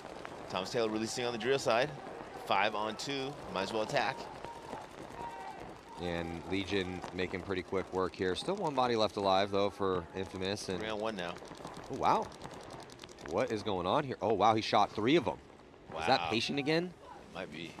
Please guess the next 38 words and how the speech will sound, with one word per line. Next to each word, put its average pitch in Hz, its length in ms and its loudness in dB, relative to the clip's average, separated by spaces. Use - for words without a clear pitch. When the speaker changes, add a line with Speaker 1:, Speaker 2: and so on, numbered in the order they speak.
Speaker 2:
Yeah, 85 140 -2
but 85 100 -4
Speaker 1:
Yep. 101 140 2
Speaker 2:
Smotrov's 95 340 2
gonna 90 160 -2
come 92 300 0
through, 90 300 0
and 85 340 0
he's - 180 -12
Speaker 1:
Smotrov 101 300 2
Speaker 2:
had 90 100 2
Speaker 1:
saved 90 60 2
Speaker 2:
enough 113 140 2
Speaker 1:
that 117 80 6
Speaker 2:
of 101 60 -2
that. 82 140 4
Speaker 1:
point. 110 200 2
Speaker 2:
Yeah, 90 160 2
so, 92 220 -4
so - 160 -12
Zach 85 360 -2
Patient 110 480 0
made 110 180 2
that 117 160 6
one 90 140 -2
really 90 400 2
interesting. 85 420 -2
They 87 60 0
went 113 140 0
to - 60 -8
sleep 90 320 -2
on 80 100 -2
Zach 85 240 0
Patient. 101 300 0
I 78 40 -4
think 85 160 -4
he 127 60 -4
shot 80 240 -4